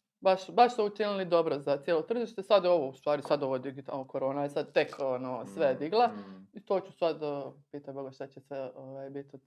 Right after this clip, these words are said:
Speaker 1: kud će to sve
Speaker 2: Jesi ti
Speaker 1: ići.
Speaker 2: primijetila rast isto sad poslije korone?
Speaker 1: Pa jesmo, jesmo, jesmo.
Speaker 2: Mm.
Speaker 1: Prvo je bio pad, ono, kak, ono, kad je bilo, devetnaesti treći, to je ono, svi su se smrzli jedno deset
Speaker 2: Da,
Speaker 1: dana,
Speaker 2: da,
Speaker 1: znači
Speaker 2: da.
Speaker 1: nula narudžbi. Ja onako, Isuse Bože, šta ćemo sad, znaš, sve je bilo neizvjesno, šta, ko, ništa nije, niko ništa znao.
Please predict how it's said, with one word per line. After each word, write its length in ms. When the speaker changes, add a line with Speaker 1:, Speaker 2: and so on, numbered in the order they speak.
Speaker 1:
kud 160
će 100
to 100
sve 80
Speaker 2:
Jesi 160
ti 60
Speaker 1:
ići. 40
Speaker 2:
primijetila 400
rast 260
isto 180
sad 200
poslije 260
korone? 360
Speaker 1:
Pa 80
jesmo, 520
jesmo, 300
jesmo. 260
Speaker 2:
Mm. 500
Speaker 1:
Prvo 140
je 60
bio 180
pad, 360
ono, 240
kak, 220
ono, 320
kad 180
je 60
bilo, 200
devetnaesti 460
treći, 380
to 200
je 60
ono, 160
svi 180
su 60
se 80
smrzli 400
jedno 220
deset 320
Speaker 2:
Da, 80
Speaker 1:
dana, 260
Speaker 2:
da, 80
Speaker 1:
znači 180
Speaker 2:
da. 60
Speaker 1:
nula 180
narudžbi. 560
Ja 100
onako, 260
Isuse 240
Bože, 300
šta 200
ćemo 200
sad, 240
znaš, 160
sve 180
je 100
bilo 200
neizvjesno, 760
šta, 200
ko, 200
ništa 280
nije, 120
niko 200
ništa 300
znao. 360